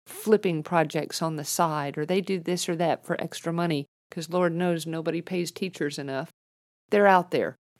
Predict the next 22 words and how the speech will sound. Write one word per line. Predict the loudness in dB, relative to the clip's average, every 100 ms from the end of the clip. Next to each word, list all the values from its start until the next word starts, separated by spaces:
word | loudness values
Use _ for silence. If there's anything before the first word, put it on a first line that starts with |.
| -2
think | -2 -2
very | 0 4 4 2
carefully | -2 -2 -2 0 0 0
about | 0 0 -2 -2
different | -4 -4 -8 -4
things | -2 -2 -2 -2
in | -2
your | -2
community. | -4 -4 -2 -2 -2 -6 -4 -4 -6 _ _
Business | 2 2 0 -2 -2
owners, | -2 -2 -4 -6
for | -6 -4
example. | -4 -6 -6 -6 -8 -10 _ -2
There | 2 4
are | 4 4 4 0 _ -6
local | 2 6 6 6 4
businesses | 6 4 4 -2 2 2 0 0
that | 2
are | 2
very, | 4 6 6 4
very | 4 4
local, | 6 4 4 0